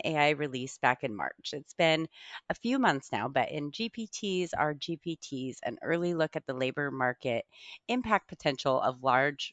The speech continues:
language models, there's some interesting findings. And a lot of that correlates well with some of the other research I've come across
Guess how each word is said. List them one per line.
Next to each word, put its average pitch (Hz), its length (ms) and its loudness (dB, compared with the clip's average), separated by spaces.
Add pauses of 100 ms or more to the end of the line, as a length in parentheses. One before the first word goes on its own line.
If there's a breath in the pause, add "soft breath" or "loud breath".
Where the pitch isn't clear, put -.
(120)
language 139 440 -2
models, 110 480 0 (300 loud breath)
there's 262 180 2
some 320 160 2
interesting 214 580 -2
findings. - 680 -2 (320 loud breath)
And 185 140 4
a 185 80 10
lot 214 240 4
of 311 120 0
that 214 260 6
correlates 185 580 2 (460)
well 196 360 8
with 190 140 -4
some 180 160 -4
of 165 80 2
the 160 140 6
other 165 180 4
research 139 420 -2
I've 147 140 -6
come 151 160 -2
across 143 480 -4